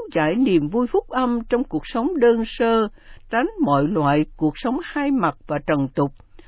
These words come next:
Có ngôn ngữ đơn sơ, không phải là những người rao giảng đạo lý phức tạp,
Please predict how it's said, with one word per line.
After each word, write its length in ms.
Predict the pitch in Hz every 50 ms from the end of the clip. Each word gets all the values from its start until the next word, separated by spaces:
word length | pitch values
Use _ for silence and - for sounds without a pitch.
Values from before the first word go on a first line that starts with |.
| - - -
Có 100 | - 254
ngôn 280 | 359 392 339 311 294 311
ngữ 200 | 208 175 180 240 247
đơn 200 | 254 269 269 269 277
sơ, 400 | - - - 277 262 262 254 247 247 - - - -
không 260 | - - 302 285 311 -
phải 200 | - 180 151 175
là 100 | 269 240
những 240 | 175 156 151 170 285
người 220 | 254 208 180 156 143 151
rao 200 | 196 220 226 220 214 170
giảng 280 | 156 147 147 214 285
đạo 260 | 226 151 139 139 147 180
lý 180 | 208 240 330 - -
phức 240 | 415 466 - - -
tạp, 240 | - - 196 185